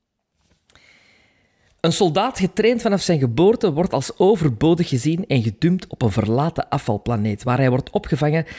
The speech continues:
door andere verschoppelingen. Het is een film van Paul W S Anderson met Michael Chiklis, Gary Busey, Connie Nielsen, Jason Isaacs, Jason Scott Lee en Kurt Russell.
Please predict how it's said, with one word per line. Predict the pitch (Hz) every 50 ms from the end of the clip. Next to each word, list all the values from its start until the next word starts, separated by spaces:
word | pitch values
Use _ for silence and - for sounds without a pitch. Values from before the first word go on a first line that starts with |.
| - - _ _ -
door | 113 120 117 - -
andere | - 143 139 131 120 117 127 117 - -
verschoppelingen. | 107 98 113 113 - - - - 135 - 120 110 101 95 85 71
Het | - _ _ _ _ _ _ _ _ _ _ _ _ _ - 135
is |
een | 151 156
film | - - 233 226 220 175
van | 175 160 151 -
Paul | - 226 220 208 208 180
W | 185 170 - -
S | - -
Anderson | - 190 208 208 196 180 - - 220 254 294 - _
met | - 143 156 151 - - - -
Michael | 123 139 156 196 - 185 156 -
Chiklis, | - - 233 - 226 220 208 - - - - -
Gary | - 151 156 160 143 123
Busey, | 127 156 175 202 - - - - 202 196 - _ - - -
Connie | - 226 202 185 147
Nielsen, | 123 131 151 170 196 - - 202 202 220 220 - - - - _ _
Jason | - 170 170 175 - 160 131 - - 147
Isaacs, | 170 160 160 156 - - - - -
Jason | 113 - 190 185 185 165
Scott | 139 - - 117 -
Lee | 143 160 190 190 - - -
en | - 113 113 107 -
Kurt | - 180 170 156 -
Russell. | - 127 113 - - 80 62